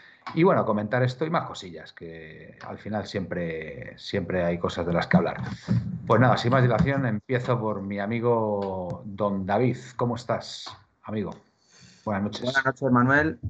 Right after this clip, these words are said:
Speaker 2: Buenas noches, compañeros. Y buenas noches a todos los españoles que hoy nos pueden estar viendo.
Speaker 1: Bueno,
Speaker 2: Eh,
Speaker 1: y, y extranjeros también.
Speaker 2: Bueno, digo españoles, pues, por España, de, de la selección, pero vamos.
Speaker 1: Seguidores.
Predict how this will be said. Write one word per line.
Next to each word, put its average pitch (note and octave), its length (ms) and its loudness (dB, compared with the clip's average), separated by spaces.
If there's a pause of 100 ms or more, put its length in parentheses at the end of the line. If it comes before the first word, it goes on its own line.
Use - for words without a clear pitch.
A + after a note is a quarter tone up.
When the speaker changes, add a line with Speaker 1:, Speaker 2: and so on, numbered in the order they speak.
Speaker 2:
Buenas B2 220 4
noches, B2+ 260 -2
compañeros. B2 680 0
Y A#2+ 80 -2
buenas A#2+ 220 0
noches A#2+ 200 -4
a B2 100 -4
todos C3 200 2
los B2 380 -2
españoles B2 600 -2
que B2 100 -2
hoy A#2+ 40 2
nos A#2 100 -4
pueden A2 200 -4
estar A2 180 -6
viendo. C3 440 -2 (960)
Speaker 1:
Bueno, B2 280 4
Speaker 2:
Eh, A#2 360 4
Speaker 1:
y, E2+ 100 -8 (100)
y G#2+ 40 -2
extranjeros G#2 520 -2
también. G#2 420 -4 (960)
Speaker 2:
Bueno, C3+ 260 0
digo C3 140 0
españoles, B2 460 -2
pues, A#2+ 160 -10
por A2+ 140 -2
España, G#2 440 -6
de, - 440 -10 (120)
de G#2+ 180 -4
la G2+ 100 -2
selección, G2+ 480 -4
pero G2 200 -2
vamos. F#2+ 200 -6 (680)
Speaker 1:
Seguidores. - 840 -4